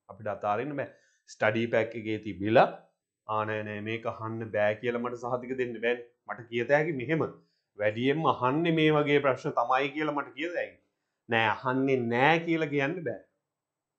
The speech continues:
හරිද? අපි නඩු දාන්න දැහුවොත්. එහෙම කරන්න බෑ. අර රටාව අනුව හඳුන ගන්න පුළුවන් එන ප්‍රශ්න මොනවාද කියලා පාස්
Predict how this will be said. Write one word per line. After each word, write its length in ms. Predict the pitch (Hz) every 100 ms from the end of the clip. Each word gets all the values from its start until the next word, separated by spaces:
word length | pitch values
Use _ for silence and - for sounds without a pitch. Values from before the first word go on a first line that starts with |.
| _ -
හරිද? 320 | 117 107 110 _ _ _ _ -
අපි 220 | 101 107 98
නඩු 240 | 101 104 175
දාන්න 340 | 127 147 160
දැහුවොත්. 340 | 143 104 87 - _ _ _ _ -
එහෙම 140 | 107
කරන්න 340 | 110 101 123 117
බෑ. 100 | 120
අර 160 | 117 127 - _ _ -
රටාව 460 | 104 - 131 151 165
අනුව 280 | 156 156 170 170 - _
හඳුන 240 | 131 127 131
ගන්න 220 | 131 127
පුළුවන් 340 | 123 123 135 143
එන 160 | 123
ප්‍රශ්න 300 | 120 117 -
මොනවාද 300 | 113 110 110
කියලා 180 | 104 117
පාස් 220 | 127 110